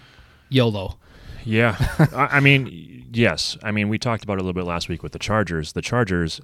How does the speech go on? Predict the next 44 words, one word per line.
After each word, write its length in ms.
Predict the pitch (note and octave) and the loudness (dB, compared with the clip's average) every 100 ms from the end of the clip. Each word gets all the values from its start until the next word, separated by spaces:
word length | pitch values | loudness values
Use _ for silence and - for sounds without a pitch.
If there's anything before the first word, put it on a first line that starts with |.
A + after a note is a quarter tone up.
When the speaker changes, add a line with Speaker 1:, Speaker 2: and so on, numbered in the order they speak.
| - | -10
Speaker 2:
and 200 | G2 G2+ | -4 -2
the 40 | F2 | 0
Bengals, 440 | F2 G2+ F#2+ E2+ | 0 0 -2 -4
to 120 | - | -4
an 60 | E2 | -4
extent, 480 | D2+ - E2+ D#2 D#2+ _ _ _ _ | -4 -6 -4 -4 -6 _ _ _ _
are 120 | - F2 | -4 -2
in 80 | |
such 260 | D#2+ G2+ - | 0 -2 -2
a 60 | F2 | -2
luxury 500 | D#2+ E2+ D#2+ E2 D#2+ | 0 0 -2 -4 -4
position. 600 | D#2+ D#2+ F2 F2 D#2+ F#2+ B2 | -4 -4 -4 -6 -10 -12 -10
Speaker 1:
Yeah. 220 | A2 G#2+ - - | -8 -8 -12 -6
Speaker 2:
Um, 380 | F2+ F2 D#2+ D2+ | 0 2 0 -2
because 340 | D2+ E2 F#2+ F#2 | -6 -2 -2 0
you 80 | |
have 200 | E2 F2 F2 | 0 0 0
a 80 | E2 | -2
top 380 | - F#2 F2+ | -4 -6 -6
five, 500 | - E2 D#2+ D2+ D2+ | -8 -6 -4 -4 -2
top 360 | - - F#2+ F2+ | 0 0 -2 -4
seven 540 | - - F2 E2 D#2 D#2 | -4 -2 -4 -4 -6 -4
quarterback, 760 | F#2 E2+ E2+ D#2 D2 D#2 - | -2 0 -2 -2 -4 -6 -10
depending 320 | - E2 D#2+ D#2 | -10 -6 -6 -6
on 60 | |
how 80 | D2+ | -4
you 120 | D#2+ | -6
feel 180 | - E2 | -4 -4
about 200 | D#2 D2+ | -4 -4
Burrow 240 | D#2+ D#2+ | -2 -2
or 280 | D2+ D#2+ D#2+ | -2 -4 -6
Herbert. 460 | D#2 F2 D#2 D2 D2+ - | -2 -2 -2 -6 -8 -10
Speaker 1:
Right. 240 | A#2+ G#2+ G#2 _ _ _ _ _ _ _ _ | -10 -8 -12 _ _ _ _ _ _ _ _
Speaker 2:
And 400 | G#2 G2+ G#2+ G#2 | -2 0 0 -2
they're 140 | G2 G#2 | -4 -2
making, 420 | G#2 A2 G#2+ G2 _ _ _ _ _ - | -2 -4 -4 -6 _ _ _ _ _ -8
you 120 | F#2 | -6
know, 100 | E2 | -4
pennies 400 | - C#3 C3+ F#3 | 0 0 0 -2
compared 340 | F#2+ G2+ G2 | -4 -2 -2
to 40 | F2+ | -2
their 100 | F2 | -2
counterparts. 720 | A2 C3 - F2+ F2 - - | -2 -2 -2 -2 -2 -4 -4
Yeah. 240 | F#2 F2+ | -2 -2